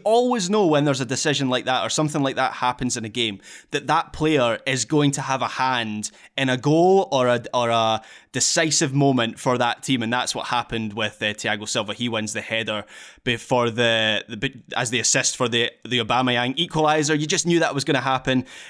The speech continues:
It seems incredible that this was Potter's first Premier League game as Chelsea manager. I swear he was appointed six months ago, um, and it's still on the, on the basis of,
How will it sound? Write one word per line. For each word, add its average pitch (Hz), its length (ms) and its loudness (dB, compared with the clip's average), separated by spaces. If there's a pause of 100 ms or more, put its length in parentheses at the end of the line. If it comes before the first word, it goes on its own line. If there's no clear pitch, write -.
It - 120 0
seems 269 200 0
incredible 190 480 2
that 127 100 -10
this 147 160 2
was 143 100 0
Potter's 139 400 0
first 151 240 0
Premier 151 260 2
League 151 180 2
game 208 340 0
as 208 140 -2
Chelsea 220 320 -2
manager. 233 280 0
I 165 60 4
swear 156 360 2
he 143 120 2
was 127 140 0
appointed 123 400 -2
six - 280 -2
months 123 240 0
ago, 107 300 -8 (360)
um, 110 420 0
and 113 100 -2
it's 117 100 -2
still 131 400 2
on 135 140 2
the, 151 140 2
on 135 100 2
the 131 80 2
basis 143 320 0
of, 120 160 -6